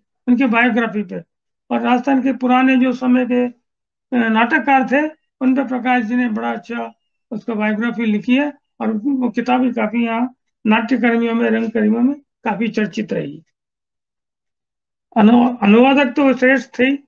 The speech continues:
और कई काम उन्होंने अनुवाद के किए। उन्होंने केंद्रीय हिंदी निदेशालय का एक बहुत बड़ा ग्रंथ था जिसमें थे दर्शन के सौ वर्ष,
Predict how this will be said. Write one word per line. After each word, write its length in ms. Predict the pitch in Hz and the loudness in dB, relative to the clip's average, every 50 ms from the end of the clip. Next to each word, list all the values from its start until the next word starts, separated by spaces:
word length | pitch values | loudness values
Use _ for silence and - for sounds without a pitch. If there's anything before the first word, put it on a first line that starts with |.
| _ _ _ _ _ _ _ _ _ _ _ _ _ _ _ _ _ _ _ _ - | _ _ _ _ _ _ _ _ _ _ _ _ _ _ _ _ _ _ _ _ -6
और 200 | 214 202 202 - | -6 -4 -4 -2
कई 160 | 277 302 311 | 0 0 0
काम 300 | 247 - 285 294 294 294 | 2 2 2 2 2 2
उन्होंने 260 | 294 294 285 277 285 | 2 0 0 0 0
अनुवाद 340 | 269 262 254 262 262 262 - | 0 0 2 2 0 0 -2
के 120 | - 226 208 | -4 -8 -8
किए। 320 | 165 180 190 175 165 160 _ _ _ _ _ _ _ _ _ - | -8 -10 -10 -12 -12 -14 _ _ _ _ _ _ _ _ _ -4
उन्होंने 400 | 240 240 262 269 285 294 311 320 | -2 0 2 2 2 2 0 -2
केंद्रीय 400 | 262 240 277 262 269 269 302 311 | -2 -2 0 0 2 2 2 2
हिंदी 220 | 294 269 277 285 285 | 2 2 2 2 2
निदेशालय 640 | 269 269 262 247 269 254 240 262 247 233 233 214 - - _ _ _ _ _ _ _ _ _ _ _ _ _ _ - | 2 2 2 2 0 0 0 -2 -4 -2 -2 -4 -4 -6 _ _ _ _ _ _ _ _ _ _ _ _ _ _ -8
का 80 | 262 254 | -6 -4
एक 120 | 262 226 | -4 -4
बहुत 160 | 202 202 - 269 | -2 -4 -4 -4
बड़ा 180 | 285 269 262 | -2 -4 -4
ग्रंथ 260 | 233 214 247 254 233 | -2 -2 -2 -2 -4
था 360 | - - - 247 269 311 311 - _ _ _ _ _ _ _ _ _ _ _ _ - | -4 -4 -4 -2 -2 -2 -4 -8 _ _ _ _ _ _ _ _ _ _ _ _ 0
जिसमें 300 | 254 240 247 277 285 233 | 0 0 0 0 -2 -2
थे 160 | 208 294 311 | 0 -2 -2
दर्शन 540 | 285 247 247 226 226 226 - 269 269 262 247 | -2 0 -2 -2 -2 -2 -4 -2 -2 -2 -2
के 220 | - - 262 277 269 | -2 -4 -4 -4 -4
सौ 360 | 269 - - 233 226 226 220 | -6 -10 -6 -4 -2 -2 -2
वर्ष, 460 | 208 208 202 185 - - - - | -2 -4 -6 -6 -10 -16 -20 -20